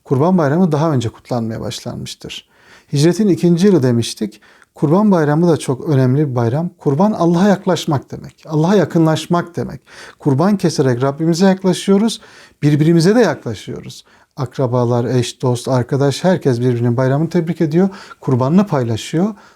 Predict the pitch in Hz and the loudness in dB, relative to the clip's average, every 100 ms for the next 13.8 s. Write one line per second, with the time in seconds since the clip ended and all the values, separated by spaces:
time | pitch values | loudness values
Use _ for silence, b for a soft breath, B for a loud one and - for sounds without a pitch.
0 | _ 180 160 120 - 131 139 175 B B | _ 0 0 0 0 2 2 -2 B B
1 | _ _ 139 151 139 131 123 160 165 _ | _ _ -2 0 2 0 0 0 -4 _
2 | _ - 120 180 180 - 127 175 - _ | _ -6 0 0 -2 -6 -2 -2 -4 _
3 | - 143 131 135 113 113 - 120 151 185 | -2 -2 0 -2 -2 -6 -4 -2 0 -2
4 | b b b b 143 160 135 139 165 b | b b b b 0 2 2 0 -4 b
5 | b _ 135 139 175 143 143 175 180 139 | b _ -2 0 2 2 0 0 -2 -2
6 | 127 123 113 107 - 113 - b b - | 0 2 0 -2 -4 -8 -8 b b -10
7 | 254 240 208 226 208 202 180 - 220 202 | -2 0 0 0 -2 0 -2 0 2 0
8 | - 185 - 202 202 170 151 151 156 160 | 0 -6 -2 -2 0 0 2 2 0 0
9 | 139 123 107 - 135 143 117 - - - | 0 -2 -4 -6 -6 -4 -6 -8 -16 -16
10 | _ _ _ _ _ _ _ 180 202 165 | _ _ _ _ _ _ _ 0 2 2
11 | 143 131 131 131 160 - 180 190 - _ | 2 2 0 2 0 -2 -4 -6 -8 _
12 | _ _ - 147 156 127 127 147 143 123 | _ _ -4 -2 0 0 -2 -4 -2 0
13 | 117 113 131 123 - - - | 0 -4 -8 -12 -18 -20 -20